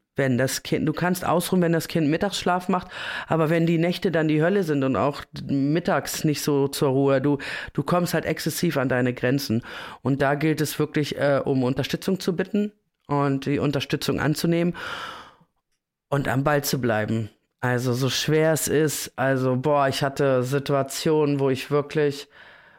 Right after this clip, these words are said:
mit vierzig Fieber da saß und der Kleine auch auf mir drauf und du denkst dir, boah, ich kannst grad nicht aufstehen, du kannst grad, hast ja selber mitgekriegt. Also das war wirklich krass und, ähm, es kommen auch wieder bessere Zeiten und so.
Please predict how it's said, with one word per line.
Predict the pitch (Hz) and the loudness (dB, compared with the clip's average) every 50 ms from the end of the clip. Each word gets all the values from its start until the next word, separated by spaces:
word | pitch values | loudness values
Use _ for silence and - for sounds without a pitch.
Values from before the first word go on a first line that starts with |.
| _ - | _ -2
mit | - 147 147 - - | -2 -2 0 0 0
vierzig | - 165 160 160 - 156 - - | 0 0 0 2 0 -2 -2 0
Fieber | - 175 175 165 175 170 | 0 2 4 4 4 4
da | 156 160 156 147 | 4 4 2 4
saß | 139 151 147 156 165 185 170 - | 2 2 4 4 2 2 2 0
und | 127 98 147 151 147 143 | 0 2 2 2 0 0
der | - 151 143 | -2 -4 -4
Kleine | 143 - 170 151 156 156 156 147 104 | -2 -2 -2 0 0 0 0 2 2
auch | 87 117 156 160 160 | 2 2 0 0 0
auf | 92 127 151 - - | 0 0 0 0 0
mir | 165 156 | 0 0
drauf | 156 143 151 160 160 160 | 2 2 0 0 2 0
und | 156 143 | -2 -2
du | 151 | 0
denkst | 143 160 147 151 151 - - | 0 0 2 2 0 0 0
dir, | - 156 147 147 | 2 2 2 2
boah, | 143 147 156 160 165 160 156 147 | 2 0 2 2 2 2 2 2
ich | 151 - - - - - - - - - - - - - - - - - - - - - - - - - | 0 -2 -4 -8 -6 -6 -6 -6 -6 -8 -10 -14 -18 -16 -16 -16 -16 -16 -16 -18 -18 -20 -20 -20 -12 -4
kannst | - 175 170 170 - | -2 0 0 0 0
grad | - 165 160 | 0 -2 0
nicht | - 156 139 - | 0 -2 0 0
aufstehen, | 151 165 196 175 - - 190 180 175 170 | 2 2 2 0 0 0 0 2 2 2
du | 165 | 0
kannst | - - 156 170 160 - - | 0 -2 -2 -2 -2 -4 -4
grad, | - 170 156 - - - - 135 110 113 | -4 -4 -4 -4 -6 -6 -6 -4 -2 -2
hast | 123 165 160 - | -2 -2 0 0
ja | 175 165 | 0 2
selber | 151 165 160 156 151 147 | 2 2 2 2 2 2
mitgekriegt. | 156 143 - - 135 - - - 127 - - - | 0 0 0 -2 -4 -2 -2 -4 -4 -4 -4 -2
Also | - 135 151 147 151 143 | 0 0 0 0 0 0
das | 151 147 - - - | -2 -2 -2 -2 -2
war | 160 143 147 143 139 131 139 | 0 0 0 -2 -4 -2 0
wirklich | 165 180 190 185 - 185 180 180 180 - | 0 0 0 0 -2 -2 -2 -2 -2 -6
krass | - - 160 160 175 - - - - _ - - - - - - - - - _ - | -6 -4 -2 -2 -2 -4 -8 -14 -16 _ -20 -20 -20 -20 -20 -20 -20 -20 -20 _ -4
und, | - 147 147 151 151 151 143 - - | -2 0 2 2 2 0 0 -2 -2
ähm, | - 135 135 139 135 131 - - _ _ _ - | -2 0 0 2 0 -2 -4 -8 _ _ _ -6
es | 160 - - - | -4 -4 -4 -2
kommen | - 175 170 170 | 0 0 2 2
auch | 170 170 | 0 0
wieder | 175 165 156 151 | 0 0 0 2
bessere | 151 170 170 - - 147 135 131 | 0 0 -2 0 -2 -2 -2 -2
Zeiten | - - 143 131 127 123 - 123 123 | -2 -2 0 0 0 0 0 0 0
und | 123 147 - | 0 0 0
so. | - 170 160 | 0 0 0